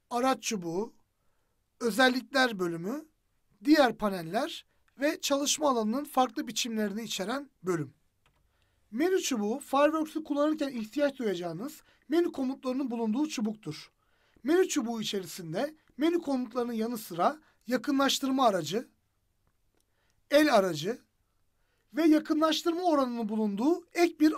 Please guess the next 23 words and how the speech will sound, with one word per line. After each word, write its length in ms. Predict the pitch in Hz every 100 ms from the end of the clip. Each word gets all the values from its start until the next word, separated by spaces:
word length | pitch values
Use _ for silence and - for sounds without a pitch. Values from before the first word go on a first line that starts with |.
| 262
alan 220 | 277 247
da 100 | 190
bulunmaktadır. 760 | 175 165 151 - 135 139 - _ _ _ _ _ _ _ _ _ _ _ _ _ _ 196
Workspace 800 | 226 339 - - - 285 214 220
menüsü, 460 | 190 - 247 320
Fireworks 560 | - 285 339 339 285 262
içindeki 420 | - 247 254 302
çalışma 420 | 277 269 - 320
alanı 260 | 277 240 233
yerleşimleriniz 840 | 220 226 220 226 208 208 196 185
arasında 600 | 220 185 - 185 208 311 - _ _
geçiş 340 | 262 349 330
yapabilmenize 600 | 254 240 220 220 226 240
imkan 400 | 285 247 220 233
tanır. 400 | 185 151 143 - _ _ _ _
Ayrıca 440 | 233 262 311 302 277
bu 100 | 311
menüden 500 | 262 208 208 311 - _ _ -
kendi 360 | 277 302 349
kaydettiğiniz 840 | 320 311 294 214 240 226 247 320
yerleşimlere 640 | 247 247 254 - 240 226 220
de 60 |
erişebilirsiniz. 1000 | 311 226 262 240 262 214 165 147 - -